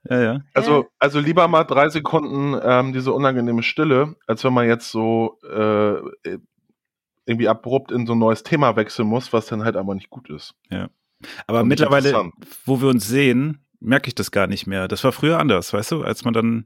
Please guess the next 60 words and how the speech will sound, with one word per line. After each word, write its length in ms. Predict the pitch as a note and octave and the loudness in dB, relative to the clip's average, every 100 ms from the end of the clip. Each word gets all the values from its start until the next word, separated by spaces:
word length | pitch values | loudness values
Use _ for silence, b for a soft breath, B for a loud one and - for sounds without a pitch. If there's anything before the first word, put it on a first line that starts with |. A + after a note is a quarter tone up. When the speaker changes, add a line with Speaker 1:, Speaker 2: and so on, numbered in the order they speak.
| - | -4
Speaker 1:
ne, 180 | A#2+ B2 | -2 0
so 60 | A#2+ | 0
aus 160 | A#2 | 0
dem, 340 | B2+ A#2 A2+ - - | 0 -2 -4 -8 -12
nicht 220 | G#2+ A2+ | -10 -4
mehr 140 | C3+ A#2+ | 0 2
wusste 300 | E3 - D#3+ | 0 0 0
oder 300 | C#3 A#2+ G#2+ | 2 0 0
wie 60 | |
es 120 | A2 B2 | -2 0
weitergeht, 560 | C#3+ D#3 C#3 C#3+ C#3 | 2 2 0 0 2
dann 200 | B2 A#2+ B B | 2 0 B B
hat 160 | A#2+ - | -2 2
man 60 | C3+ | 4
die 60 | |
andere 160 | C3 B2 | 4 2
Person 260 | B2+ C3 | 0 2
ja 80 | C3 | 4
auch 40 | A#2 | 2
nicht 160 | G#2+ | 0
gesehen 260 | - A#2 C3+ | -4 0 0
und 120 | A2 | 0
dachte 200 | G#2 - | -2 -4
sich, 220 | A2 G2+ - | -6 -6 -10
„Oh, 160 | G#2 E2+ _ _ _ | -10 -10 _ _ _
was 560 | - - - _ - | -20 -20 -20 _ -18
ist 100 | - | -8
jetzt?“ 240 | A#2+ B2 - | -6 -4 -2
Erst 200 | G2+ - | -2 0
hat 140 | D#3 | 2
man 100 | A2+ | 4
Speaker 2:
Scheiße, 60 | B2 | 4
ist 60 | B2+ | 4
Speaker 1:
selber, 100 | A#2+ | 4
Speaker 2:
er 60 | C3+ | 2
noch 60 | - | 4
da? 240 | C#3+ D3 | 4 4
Speaker 1:
ja, 100 | C#3+ | 4
ja, 0 | D#3+ | 6
ja, 40 | D#3+ | 4
genau, 240 | D#3 C#3+ | 4 4
erst 160 | C3+ C3+ | 4 2
mal 80 | |
selber 260 | B2+ D3 D3 | 2 4 4
Internet 360 | C#3 C#3 C3+ A#2 | 2 2 2 0
geschickt, 400 | C#3 - C3+ - | -2 0 -2 -2
völlig 240 | B2+ A#2 | -4 -2
in 120 | A#2 | -4
Panik 420 | - A2+ A#2 A#2+ A2+ | -4 -2 2 0 -2
geraten. 580 | G#2 G#2+ G#2+ - A2+ - B B B B B B | -2 0 0 -2 -8 -16 B B B B B B
Und 120 | B2+ | 0
jetzt, 320 | B2+ C#3+ - - | 2 2 -2 -2
äh, 280 | B2 A#2 | 2 4
Speaker 2:
Ja. 80 | A#2 A2 - - A#2+ - _ _ _ _ B | 2 0 -16 -14 -14 -16 _ _ _ _ B
Speaker 1:
kann 140 | - A#2+ | 0 2
Speaker 2:
Aber 60 | |
Speaker 1:
man 80 | C3+ | 4
Speaker 2:
wegen 200 | D3 D3 | 4 2
H 60 | D3 | 2
und, 200 | D3+ D#3 | 2 0